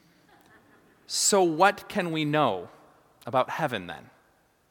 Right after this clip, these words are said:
That question is the premise for our gospel reading that we just heard. The Sadducees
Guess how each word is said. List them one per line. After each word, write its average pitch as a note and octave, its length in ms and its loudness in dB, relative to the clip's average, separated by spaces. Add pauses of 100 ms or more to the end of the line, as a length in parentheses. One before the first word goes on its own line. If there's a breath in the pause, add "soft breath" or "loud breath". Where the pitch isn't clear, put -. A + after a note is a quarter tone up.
(880)
That - 180 -4
question B2 480 -2
is - 500 -4
the - 80 -10
premise - 760 -4
for B2 360 0
our A#2+ 160 2
gospel A2+ 420 -4
reading G2 400 -8 (380 soft breath)
that A#2 100 -2
we A2+ 100 -6
just G#2+ 220 -8
heard. C#3 300 -8 (840)
The C3 100 -8
Sadducees C#3+ 840 0